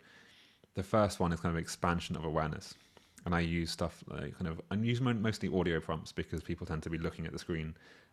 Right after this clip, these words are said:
and you can look at the screen while also being aware of stuff at the same time. So the, the one I use in the course is, "Hey, if there were an aircraft going overhead,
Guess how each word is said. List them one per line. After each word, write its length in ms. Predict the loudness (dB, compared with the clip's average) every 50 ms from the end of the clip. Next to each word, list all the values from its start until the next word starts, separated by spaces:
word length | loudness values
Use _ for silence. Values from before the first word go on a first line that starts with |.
| -6
and 120 | -4 -2 -2
you 80 | -2
can 160 | -2 -2 -2 -2
look 140 | 0 -2
at 60 | -2 -6
the 60 | -6
screen 240 | -4 -2 -2 0 2
while 160 | 0 0 0
also 360 | 0 -2 -4 -4 -4 -4 -2
being 180 | 0 0 0 2
aware 200 | 2 4 4 2
of 100 | 2 -2
stuff 200 | -4 -8 -6 -6
at 60 | -8
the 60 | -8
same 200 | -6 -6 -6 -4
time. 300 | -4 -4 -4 -4 -6 -8 -12 -18 -20 -20 -20 -20 -20 -20 -20 -20 -20 _ _
So 300 | -8 -2 0 2 2 2
the, 200 | 0 0 -2 -4
the 180 | -2 0 2 4
one 140 | 6 6 6
I 40 | 6
use 200 | 4 2 2 0
in 60 | -2
the 60 | -4
course 320 | -2 -2 -2 -2 -2 -2 -2
is, 220 | -2 -2 -2 -4
"Hey, 180 | -4 -2 0 0
if 120 | 0 0
there 120 | 0 0
were 220 | 4 6 8 8 10
an 100 | 8 8
aircraft 420 | 6 4 4 4 0 0 0 0
going 220 | 0 2 2 4 2
overhead, 420 | 2 2 2 2 2 2 0 -4